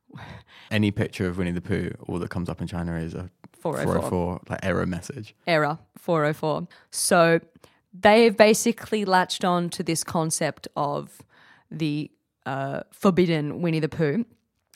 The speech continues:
Speaker 2: and decided to dress themselves up in this. And then the Xi Jinping mask idea actually was born out of an Indian school who welcomed Xi Jinping, uh, on an official visit, and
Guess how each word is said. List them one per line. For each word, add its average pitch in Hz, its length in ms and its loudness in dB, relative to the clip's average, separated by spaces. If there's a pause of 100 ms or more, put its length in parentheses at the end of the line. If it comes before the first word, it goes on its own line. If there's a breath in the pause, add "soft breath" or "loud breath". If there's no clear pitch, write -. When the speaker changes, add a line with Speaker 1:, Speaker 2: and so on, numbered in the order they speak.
(160)
Speaker 2:
and 175 180 -2
decided 170 460 4
to 175 80 -6
dress 165 240 2
themselves 160 380 -2
up 151 180 -2
in 165 140 -4
this. - 340 -8 (320 loud breath)
And 202 120 2
then 190 280 4
the 196 80 0
Xi 262 240 2
Jinping 233 440 4
mask 202 540 4
idea 185 400 2
actually 180 420 0
was 254 160 0
born 196 300 0
out 185 160 2
of 160 140 0
an 160 120 -2
Indian 175 420 -2
school 202 520 -2 (440 loud breath)
who 190 500 2 (180)
welcomed 233 720 2
Xi - 260 -4
Jinping, 190 720 -2 (480 soft breath)
uh, 165 300 -2
on 180 120 -2
an 180 100 0
official 180 400 -2
visit, 165 580 0
and 170 220 -4